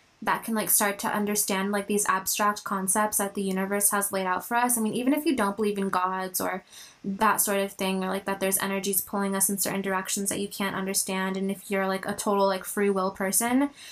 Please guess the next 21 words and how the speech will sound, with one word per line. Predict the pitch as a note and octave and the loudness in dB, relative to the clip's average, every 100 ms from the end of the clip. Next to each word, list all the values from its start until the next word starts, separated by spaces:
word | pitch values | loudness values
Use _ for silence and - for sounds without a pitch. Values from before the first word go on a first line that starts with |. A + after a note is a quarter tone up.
| - - | -16 0
like, | A3+ | 0
even | A3 A#3 A#3 B3 B3 B3 G3+ | 2 2 4 6 6 4 -2
then, | G3+ G3+ G3+ | 0 2 2
so, | G#3 G3 F#3+ G3+ | 2 4 4 2
like, | G3+ G3 | 0 -2
learning | G3 F#3+ F#3+ G3+ G#3 G3+ | -2 0 0 0 0 -2
the | G3+ G3+ G3 | -2 0 2
seven | - F#3+ G3+ | 2 0 0
hermetic | G3+ G3 G3 | 0 0 -2
principles | - G3 G#3 A3+ B3 A#3+ | -4 -4 0 2 2 2
will | G3 | -2
guarantee | G3 G3 G3 G3+ - | -2 0 0 2 2
you | G3+ G3+ | 4 4
on | G3 | 2
a | F#3 | 0
life | F#3 F#3+ F#3+ | -2 -2 -2
of | F#3+ F#3 | -4 -2
fulfillment | G#3 G3 G3 F#3+ F#3 - | -4 -2 -2 -2 -4 -4
just | G3+ G3 | 0 0
because | G#3 - G3 | 0 -2 -2
of | F#3+ G3 | 0 -4